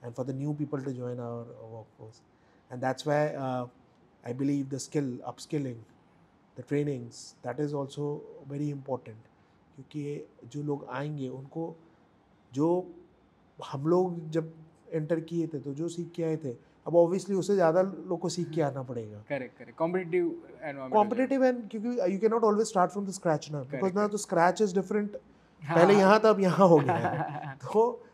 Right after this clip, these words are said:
Speaker 1: the, you also, uh, need to
Speaker 2: Evolve।
Speaker 1: ke-, keep yourself, uh,
Speaker 2: करेक्ट।
Speaker 1: updated about the technology and when you enter the market, तो you are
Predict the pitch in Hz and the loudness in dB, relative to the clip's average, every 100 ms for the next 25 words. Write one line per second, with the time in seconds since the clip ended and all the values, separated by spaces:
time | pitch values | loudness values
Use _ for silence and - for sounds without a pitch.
0 | _ 175 185 170 156 180 170 165 175 170 | _ 0 2 2 0 2 2 2 0 0
1 | 147 147 143 139 131 - 151 160 160 156 | 2 0 -2 -4 -6 -4 -4 -2 -2 -2
2 | - - - - 143 123 113 156 151 175 | -6 -16 -20 -8 -4 -4 -4 -4 -2 -4
3 | 180 180 170 170 180 180 - 156 143 135 | -4 0 0 2 -2 -4 -2 -2 0 -2
4 | 135 _ _ 135 117 147 139 156 160 175 | -6 _ _ -14 0 0 2 2 2 2
5 | 165 160 160 160 160 151 139 139 139 147 | 4 4 2 -2 -6 -2 -2 0 -2 -4
6 | 143 139 147 147 143 135 170 170 165 143 | -4 -6 -6 -4 -4 -2 0 2 0 -2
7 | 135 143 143 - _ _ _ 151 156 170 | -4 -6 -8 -12 _ _ _ -4 0 0